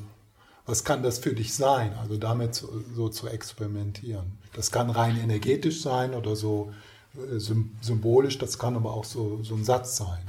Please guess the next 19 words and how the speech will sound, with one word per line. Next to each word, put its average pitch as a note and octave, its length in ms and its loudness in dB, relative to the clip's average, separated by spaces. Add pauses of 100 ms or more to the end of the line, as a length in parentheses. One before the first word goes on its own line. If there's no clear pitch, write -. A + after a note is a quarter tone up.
(380)
Ja, A#2 120 -14 (160)
so. A#2 280 -16 (800)
Äh, G2+ 300 -6 (1900)
äh, A2 460 -4
ja. D3 140 8 (800)
Und, C3 240 2 (540)
ja, A3 160 4
und A3 240 -2
wenn B2+ 120 6
man, B2+ 320 2
äh, A#2 480 2 (520)
mh, A2 540 -2 (1600)
also A#2 260 0
wenn A#2 100 2
man A2+ 160 4
so, G#2+ 460 0 (180)
äh, D3 60 -6 (1120)
Retreats D3+ 520 -2
macht B2+ 580 -2